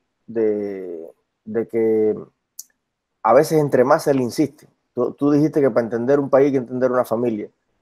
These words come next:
Cuando tú tienes una hija adolescente que quiere irse con un mal partido, un tipo, un delincuente, un borracho, qué sé yo, pero es el que le gusta a ella, lo peor que tú puedes hacer es insistir demasiado en que no lo haga.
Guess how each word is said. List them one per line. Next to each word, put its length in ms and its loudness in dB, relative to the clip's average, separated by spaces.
Cuando 300 2
tú 120 -2
tienes 220 6
una 180 8
hija 180 6
adolescente 560 2
que 160 2
quiere 220 2
irse 320 -2
con 120 -4
un 640 -6
mal 300 2
partido, 420 0
un 120 -10
tipo, 200 0
un 60 0
delincuente, 540 2
un 60 -2
borracho, 300 6
qué 80 0
sé 100 0
yo, 100 4
pero 260 4
es 100 6
el 120 0
que 60 0
le 80 4
gusta 240 4
a 40 6
ella, 180 0
lo 340 6
peor 320 8
que 80 2
tú 140 0
puedes 260 6
hacer 340 -2
es 120 0
insistir 580 -2
demasiado 520 4
en 80 -8
que 100 0
no 100 0
lo 140 0
haga. 220 -12